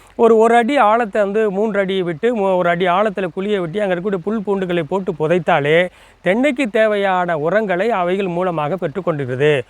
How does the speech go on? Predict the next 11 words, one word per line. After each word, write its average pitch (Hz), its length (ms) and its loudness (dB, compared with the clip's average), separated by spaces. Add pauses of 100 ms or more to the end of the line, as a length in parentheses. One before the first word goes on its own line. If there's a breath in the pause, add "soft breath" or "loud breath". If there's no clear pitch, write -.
(320 soft breath)
குறிப்பாக, 214 800 2 (300 soft breath)
போட்டோசிந்தசிஸ்ன்னு 247 880 0
சொல்லக்கூடிய 202 540 -2
ஒளிச்சேர்க்கையின் 220 720 0
மூலியம்தான் 180 760 0
தாவரம் 208 540 0
தனக்கு 196 460 -6
தேவையான 196 680 0
உரத்தை 202 460 -2
எடுத்துக்கொள்கிறதே 170 840 -2
தவிர, 160 560 4